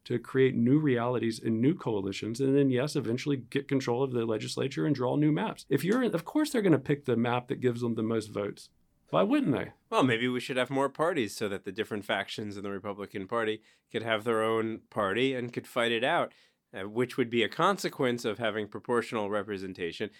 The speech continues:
Speaker 2: which would solve the gerrymandering problem, which arises only from the fact that we have single winner plurality districts. Problem solved.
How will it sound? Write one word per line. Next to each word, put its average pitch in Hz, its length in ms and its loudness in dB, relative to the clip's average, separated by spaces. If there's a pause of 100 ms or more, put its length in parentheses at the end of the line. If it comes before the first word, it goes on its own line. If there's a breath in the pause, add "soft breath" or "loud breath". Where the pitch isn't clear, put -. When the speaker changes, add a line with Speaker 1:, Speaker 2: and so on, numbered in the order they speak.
(140 soft breath)
Speaker 2:
which 101 240 -6
would 107 140 -8
solve 151 340 2
the 131 100 -2
gerrymandering 113 720 0
problem, 98 380 -4
which 98 160 -8
arises 113 520 0
only 160 300 -2
from 127 200 -6
the 104 80 -4
fact 107 240 -4
that 95 100 -6
we 98 140 -4
have 92 120 -6
single 110 360 -4
winner 101 260 -4
plurality 101 640 -4
districts. 104 480 -6 (260 soft breath)
Problem 233 480 6
solved. 185 540 0